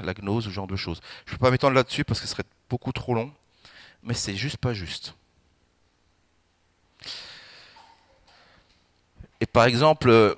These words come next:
tant qu'on est en bonne santé, c'est agréable d'être, euh, d'avoir une chaise, on est prêt à même à s'asseoir par terre. Mais dès que notre santé un peu décline, qu'est-ce qui se passe ? On a besoin de, qu'on ait un siège un peu plus agréable pour s'asseoir.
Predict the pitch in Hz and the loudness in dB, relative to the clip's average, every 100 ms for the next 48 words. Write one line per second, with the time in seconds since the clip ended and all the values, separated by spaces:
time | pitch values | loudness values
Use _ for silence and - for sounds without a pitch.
0 | _ - - 185 185 160 156 151 160 139 | _ 0 4 4 4 4 2 0 -2 0
1 | 147 - 107 - _ 131 127 131 151 233 | 0 0 -2 -2 _ 0 2 2 6 6
2 | 214 139 123 - 120 113 104 101 95 98 | 6 6 4 2 6 8 8 6 2 -6
3 | - _ - 113 107 104 - 127 131 104 | -20 _ 0 4 4 2 4 6 6 4
4 | 98 - 131 131 110 110 101 - - 120 | 0 0 6 6 6 2 0 -2 -2 -4
5 | - 180 170 - - - _ 170 285 330 | 0 0 0 -4 -20 -20 _ -4 -2 0
6 | 165 - 139 147 139 160 - 135 120 - | -2 0 -2 -2 -2 -2 0 0 0 -2
7 | 127 120 95 104 _ _ _ _ _ _ | -4 -2 -2 -6 _ _ _ _ _ _
8 | _ - 175 - - 123 123 - - _ | _ -12 -10 -8 -4 -2 -2 -4 -6 _
9 | _ _ _ _ _ _ _ _ _ - | _ _ _ _ _ _ _ _ _ -12
10 | 120 113 123 120 165 233 135 110 107 _ | -6 -2 -2 2 0 0 -2 -2 -2 _
11 | - 117 113 117 104 101 - 117 113 - | -6 -2 -2 -2 -6 -6 0 0 -2 -6
12 | 110 104 104 110 - - 110 101 113 104 | -2 -2 0 -2 -2 -8 -6 -4 -4 -4
13 | - | -10